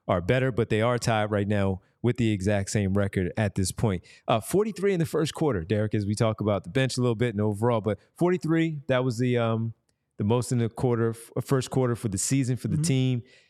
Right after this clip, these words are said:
Speaker 1: And when we talked about them, again, just jumping on them, they definitely just jumped right out. Forty-three, good to see them in that first quarter shooting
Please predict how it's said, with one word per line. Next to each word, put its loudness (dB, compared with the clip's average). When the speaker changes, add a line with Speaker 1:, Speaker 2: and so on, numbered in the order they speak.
Speaker 1:
And 2
when 2
we 2
talked 0
about 0
them, 0
again, 0
just -4
jumping 0
on 2
them, -2
they 0
definitely 0
just -4
jumped -2
right 4
out. 0
Forty-three, 0
good 2
to 0
see 2
them 2
in 2
that 0
first 0
quarter 0
shooting 0